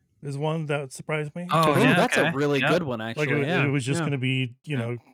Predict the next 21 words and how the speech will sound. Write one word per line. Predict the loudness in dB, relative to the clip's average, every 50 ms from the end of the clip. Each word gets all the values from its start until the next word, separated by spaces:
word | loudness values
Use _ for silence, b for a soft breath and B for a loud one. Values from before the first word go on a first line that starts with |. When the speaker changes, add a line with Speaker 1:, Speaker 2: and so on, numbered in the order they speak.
| _
Speaker 1:
cutscenes | -14 -14 -14 -10 -8 -6 -6 -4 -4 -4 -6 -6 -6
and | -6 -6 -6 -6 -8 -8 -10 -12 -16 -14
quick | -10 -10 -10 -6
time | -6 -6 -4 -4
events, | -4 -4 -4 -6 -6 -10 -14 -16 -12
but, | -10 -8 -8 -8
you | -8 -10
know, | -8
there, | -4 -4 -4 -4
there | -4 -6 -4 -2 -2
are | -2
some | -2 -4 -4 -4 -2 -2 -4
elements | -4 -4 -4 -6 -6 -8 -10 -14 -16 -14
to, | -10 -8 -8 -8 -8 -12 -14 _ _ _ -18
like, | -16 -16 -14 -14 -16
a | -16
third-person | -16 -12 -10 -12 -10 -10 -12 -12 -12 -12 -12 -12
action | -14 -14 -12 -12 -14 -12
game, | -12 -14 -16 -16 -18 -16 -14
but, | -14 -14 -14 _ _ _ _ _ _ _ _ _ _ _ -12
um, | -8 -6 -6 -6 -6 -8 -8 -10 -12 -14